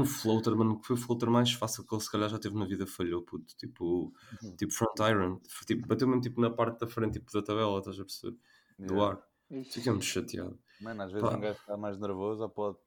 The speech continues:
Speaker 2: podia estar com alguma coisa, não sabemos.
Speaker 3: Sim, sim, sim, sim.
Speaker 2: Mas acontece, toda a gente tem
Speaker 1: Eu
Speaker 2: um jogo.
Speaker 1: pare-, tipo, não sei, parecia simplesmente estava a dormir, mano, o tempo todo, puto.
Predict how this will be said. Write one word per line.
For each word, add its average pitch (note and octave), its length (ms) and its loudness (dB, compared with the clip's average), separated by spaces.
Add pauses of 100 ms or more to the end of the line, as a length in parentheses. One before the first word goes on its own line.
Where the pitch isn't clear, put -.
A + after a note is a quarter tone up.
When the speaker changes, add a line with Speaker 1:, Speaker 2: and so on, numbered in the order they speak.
Speaker 2:
podia G#2 160 -4
estar G2+ 160 -2
com G2+ 120 -8
alguma G2 280 -8
coisa, G2 340 -6
não F#2+ 140 -12
sabemos. F#2 600 -12 (100)
Speaker 3:
Sim, C#3+ 360 -8 (300)
sim, - 280 -12 (180)
sim, - 240 -12
sim. - 140 -12
Speaker 2:
Mas G2+ 100 -6
acontece, C3 500 -2
toda A2 160 0
a G2+ 40 0
gente A2 180 -4
tem A2+ 100 6
Speaker 1:
Eu - 0 -
Speaker 2:
um C3+ 80 8
jogo. A2+ 240 -2
Speaker 1:
pare-, C#3 300 4 (220)
tipo, A2 220 -2
não B2+ 100 2
sei, A#2+ 200 0
parecia G#2 260 -4
simplesmente A2 340 -2
estava G#2+ 200 2
a G2+ 40 4
dormir, G2 280 2
mano, F2 180 0
o - 20 -12
tempo F#2+ 240 -2
todo, F#2 240 -4
puto. - 260 -8